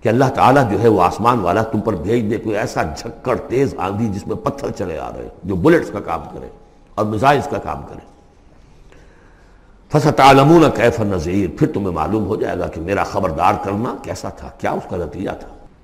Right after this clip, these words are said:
وَلَقَدْ كَذَّبَ الَّذِينَ مِنْ قَبْلِهِمْ، اور یقیناً جو ان سے پہلے تھے انہوں نے بھی جھٹلایا تھا۔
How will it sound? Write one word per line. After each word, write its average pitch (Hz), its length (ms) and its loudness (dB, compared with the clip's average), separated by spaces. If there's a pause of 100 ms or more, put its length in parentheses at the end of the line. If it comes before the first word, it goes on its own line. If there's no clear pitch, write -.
(800)
وَلَقَدْ 120 320 2
كَذَّبَ 139 280 2
الَّذِينَ 104 360 0
مِنْ 92 220 -6
قَبْلِهِمْ، 85 480 -8
اور 92 80 -10
یقیناً 117 460 -4
جو 92 60 -6
ان 92 100 -8
سے 92 120 -12
پہلے 120 300 -4
تھے 98 140 -8
انہوں 82 140 -8
نے 104 100 -8
بھی 117 100 -2
جھٹلایا - 440 -6
تھا۔ - 180 -10